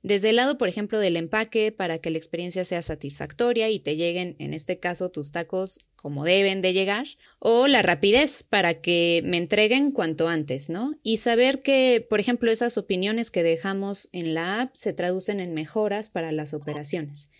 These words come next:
Y por supuesto, claro, me emocionó saber que en el futuro un dron podía entregarnos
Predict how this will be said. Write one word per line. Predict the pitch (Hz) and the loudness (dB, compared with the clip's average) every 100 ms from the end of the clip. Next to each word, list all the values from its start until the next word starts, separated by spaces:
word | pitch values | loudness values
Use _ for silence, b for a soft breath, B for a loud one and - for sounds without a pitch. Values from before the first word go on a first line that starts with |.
| B B B B | B B B B
Y | - | -2
por | 277 | 0
supuesto, | 302 262 349 - 311 392 523 _ _ - | 0 2 2 2 2 0 -4 _ _ -2
claro, | 196 202 233 269 | 0 2 2 2
me | 208 | 2
emocionó | 208 202 208 214 | 2 2 2 2
saber | 240 233 226 | 0 2 0
que | 233 | 2
en | 185 175 | 0 0
el | 180 | -2
futuro | 208 208 294 262 359 494 _ _ | 0 0 2 0 0 -6 _ _
un | 226 220 | -4 -2
dron | 214 262 381 403 | 0 0 0 -2
podía | 214 202 214 | 0 0 0
entregarnos | 220 185 170 185 208 220 240 | -2 0 0 0 -2 -4 -4